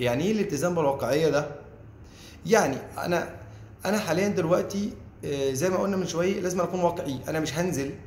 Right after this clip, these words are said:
آه، آه، عشرة كيلو في أسبوع، تمام؟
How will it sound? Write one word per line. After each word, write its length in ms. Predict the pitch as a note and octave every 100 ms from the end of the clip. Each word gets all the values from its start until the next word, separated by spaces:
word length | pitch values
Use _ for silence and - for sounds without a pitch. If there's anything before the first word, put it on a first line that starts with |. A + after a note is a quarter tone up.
| - - - - C#3
آه، 680 | C#3 C#3 C#3 C#3+ E3 - C#3
آه، 40 |
عشرة 280 | C#3 F#3+ F3
كيلو 280 | D#3 F3+ F#3
في 140 | -
أسبوع، 340 | F3+ E3+ E3+ - - - - - - - - - - - - - -
تمام؟ 340 | A2+ A2+ D#3+